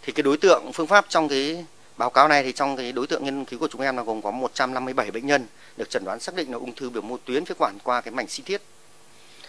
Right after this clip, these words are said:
tại Trung tâm hô hấp Bệnh viện Bạch Mai từ năm hai nghìn không trăm mười bốn đến hai nghìn không trăm mười lăm,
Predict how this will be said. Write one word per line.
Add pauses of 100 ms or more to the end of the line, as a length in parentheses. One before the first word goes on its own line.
(540)
tại (160)
Trung
tâm
hô
hấp
Bệnh
viện
Bạch
Mai
từ
năm
hai
nghìn
không
trăm
mười
bốn
đến
hai
nghìn
không
trăm
mười
lăm,